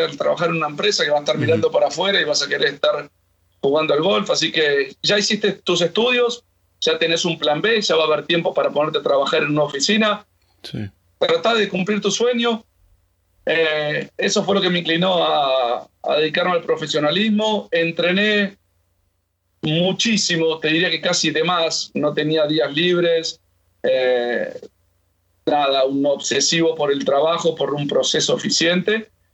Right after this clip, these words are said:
Speaker 1: Y en tres años llegué a jugar en el Tour Europeo, así que creo que hice las cosas relativamente bien.
Speaker 2: Ujú.
Speaker 1: Eh,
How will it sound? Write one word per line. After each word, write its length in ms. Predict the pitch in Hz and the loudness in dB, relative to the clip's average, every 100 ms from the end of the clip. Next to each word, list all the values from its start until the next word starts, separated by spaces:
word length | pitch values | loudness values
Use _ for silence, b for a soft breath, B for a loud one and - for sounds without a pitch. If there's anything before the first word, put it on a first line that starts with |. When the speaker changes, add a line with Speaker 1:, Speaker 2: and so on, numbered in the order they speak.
| _ - | _ -2
Speaker 1:
Y 100 | 160 | 0
en 120 | 175 | 0
tres 220 | 202 202 | 0 2
años 220 | 226 214 | 2 2
llegué 120 | 175 185 | 2 0
a 60 | |
jugar 200 | 170 185 | 0 0
en 60 | 175 | 0
el 100 | 165 | 2
Tour 140 | 180 | 2
Europeo, 500 | 170 165 220 202 170 | 2 2 2 2 2
así 180 | 143 - | 0 -4
que 120 | 147 | -4
creo 180 | 147 156 | -2 -2
que 140 | 151 | 0
hice 180 | 160 156 | -2 0
las 120 | 139 | 0
cosas 280 | - 156 147 | 0 -2 -2
relativamente 680 | 143 135 - 151 147 147 147 | -2 -4 0 -2 -2 -2 0
bien. 320 | 160 208 220 - _ _ - | 2 2 0 -6 _ _ -4
Speaker 2:
Ujú. 140 | 123 120 | 0 2
Speaker 1:
Eh, 500 | 135 135 131 123 | 2 2 0 -2